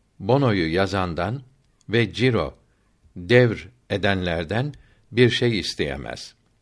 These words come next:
Rehin, vedia, ariyet ve kiraya verilen gibi emanet olan mallar ve mebi telef olunca, ödenmelerine kefil olmak caiz değildir. Bu mallar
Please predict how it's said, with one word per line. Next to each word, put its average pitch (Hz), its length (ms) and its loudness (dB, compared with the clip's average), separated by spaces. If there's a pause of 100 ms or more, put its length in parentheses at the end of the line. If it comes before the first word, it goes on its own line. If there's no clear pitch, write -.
(640)
Rehin, 143 420 2 (760)
vedia, 101 640 2 (400)
ariyet 101 600 2 (420)
ve 107 160 0
kiraya 120 600 2
verilen 113 440 0
gibi 85 400 -2 (240)
emanet 117 500 0
olan 92 260 -2
mallar 78 560 -4 (760)
ve 113 200 2
mebi 117 600 0 (280)
telef 104 360 4
olunca, 123 580 0 (640)
ödenmelerine 127 800 2
kefil 143 360 0
olmak 117 400 0
caiz 95 500 2
değildir. 65 540 -6 (640)
Bu 156 120 4
mallar 110 540 2